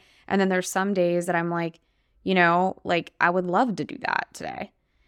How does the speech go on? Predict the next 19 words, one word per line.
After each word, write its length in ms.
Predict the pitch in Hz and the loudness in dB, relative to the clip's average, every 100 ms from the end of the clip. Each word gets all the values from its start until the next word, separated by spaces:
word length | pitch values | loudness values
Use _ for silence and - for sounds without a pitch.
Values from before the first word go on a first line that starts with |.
| _ _ _ _ _ - | _ _ _ _ _ -6
So 500 | - 214 208 190 - _ _ 185 | 4 6 6 2 -2 _ _ 2
basically 480 | 226 254 277 233 | 2 4 2 0
the 80 | 196 | 0
task, 720 | - - 233 226 165 175 - | -4 -8 -4 4 4 4 0
the 100 | 180 | -2
work 380 | 165 185 226 - | -2 0 -4 -4
task, 720 | - - 135 147 233 - - - _ _ _ - | -12 -6 -2 0 -2 -6 -12 -20 _ _ _ -2
would 300 | 196 180 175 | 0 0 -2
be 520 | 180 175 175 170 - | 0 2 2 2 0
exercise, 1160 | - 165 - - - - - - 233 269 - - _ _ _ _ | -2 -2 -4 -6 -4 0 0 2 0 0 -4 -14 _ _ _ _
but 100 | 196 | 4
I'm 220 | 196 202 - | 6 4 0
finding 520 | - - 190 214 240 | -6 0 2 2 2
a 60 | 247 | 2
different 420 | 190 180 185 175 | 2 0 -2 -2
way 200 | 175 170 | 0 0
to 80 | 165 | -2
do 280 | 165 180 170 | -4 0 2
it 240 | 160 - | 2 0